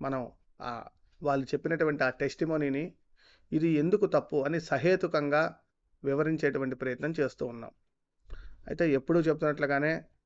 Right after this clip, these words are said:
ఇది ఏ మతానికో, ఏ దేవుడికో సంబంధించినటువంటి వీడియో కాదు.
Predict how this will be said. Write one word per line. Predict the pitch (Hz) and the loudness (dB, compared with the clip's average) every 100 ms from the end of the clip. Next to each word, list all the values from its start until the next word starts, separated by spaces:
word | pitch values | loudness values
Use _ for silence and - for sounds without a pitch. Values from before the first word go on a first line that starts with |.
| _ _ | _ _
ఇది | 156 151 170 143 - - _ - | -2 2 2 2 -2 -10 _ -6
ఏ | 139 156 | -2 0
మతానికో, | 139 127 143 143 151 156 - _ _ _ 143 | 2 4 4 4 0 -2 -4 _ _ _ -4
ఏ | 151 | -2
దేవుడికో | 147 143 151 151 151 | 2 4 2 0 -2
సంబంధించినటువంటి | 147 139 139 139 131 139 127 131 135 | -2 -2 -2 -2 -2 -2 -2 -4 -6
వీడియో | 131 127 139 | -6 -4 -4
కాదు. | 135 113 113 | -6 -10 -12